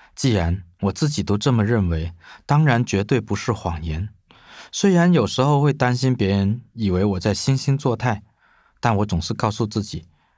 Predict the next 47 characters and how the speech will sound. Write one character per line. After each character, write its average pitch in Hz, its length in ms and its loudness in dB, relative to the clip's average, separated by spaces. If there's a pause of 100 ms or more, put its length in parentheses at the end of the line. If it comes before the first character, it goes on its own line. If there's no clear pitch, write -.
(120)
我 90 280 -2
以 82 200 -2
此 - 240 -6
为 82 240 -6
傲， 101 280 -6 (460)
还 - 180 -6
要 101 320 -2
抬 101 240 -2
头 90 320 -4 (220)
挺 85 240 -2
胸 123 220 0
地 113 80 0
说 90 280 -4 (280)
，“我 80 260 -4
是 104 360 -4
业 110 220 -2
余 87 300 -4
摄 - 260 -2
影 82 280 -4
爱 107 160 -2
好 98 200 0
者。” - 220 -12 (1080)
这 127 120 0
句 110 140 0
话 101 540 0
可 123 100 0
以 120 40 2
是 113 180 -2
他 107 160 0
说 107 240 -2
的， 95 120 -6 (180)
也 98 120 -6
可 117 140 0
以 117 40 2
是 113 180 -4
拉 110 160 2
尔 107 120 -2
蒂 113 160 -2
格 90 160 -2
说 101 220 -2
的。 - 180 -8 (680)
业 160 200 6
余 101 140 2
成 117 180 2
为 117 120 2
大 123 200 2
师， 113 380 -2